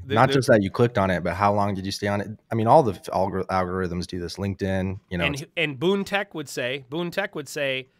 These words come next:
Speaker 1: the only thing that Amazon needs to care about is what did you, the two, two data points. What
Speaker 2: What
Speaker 1: did
Speaker 2: did
Speaker 1: I,
Speaker 2: you buy
Speaker 1: what
Speaker 2: and
Speaker 1: did I
Speaker 2: when?
Speaker 1: look at? What did I look at and what did I buy?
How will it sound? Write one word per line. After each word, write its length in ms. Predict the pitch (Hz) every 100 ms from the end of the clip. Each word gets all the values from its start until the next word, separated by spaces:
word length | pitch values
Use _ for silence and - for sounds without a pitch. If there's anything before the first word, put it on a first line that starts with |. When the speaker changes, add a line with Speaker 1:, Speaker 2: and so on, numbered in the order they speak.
| _
Speaker 1:
the 100 | 139
only 220 | 175 208
thing 160 | 202 190
that 120 | 175
Amazon 440 | 160 175 160 160 151
needs 200 | 143 131
to 80 | 131
care 240 | - 185
about 360 | 175 135 127 127
is 120 | 117
what 140 | 131
did 180 | 175 160
you, 120 | 165 - _ _ _
the 120 | 135
two, 240 | 131 180 170 _
two 180 | - 190
data 240 | 175 165
points. 440 | - 113 87 - -
What 160 | 123 151
Speaker 2:
What 0 |
Speaker 1:
did 60 | 180
Speaker 2:
did 100 | 175
Speaker 1:
I, 20 |
Speaker 2:
you 80 | 92
buy 320 | 104 98 95
Speaker 1:
what 140 | 180
Speaker 2:
and 80 | 196
Speaker 1:
did 40 |
I 40 | 196
Speaker 2:
when? 80 | 180
Speaker 1:
look 180 | 190 196
at? 300 | 190 185 147
What 160 | 147
did 120 | 190
I 80 | 190
look 200 | 170 175
at 200 | 180 175
and 60 | 139
what 100 | 143
did 120 | 143
I 80 | 123
buy? 360 | 117 107 78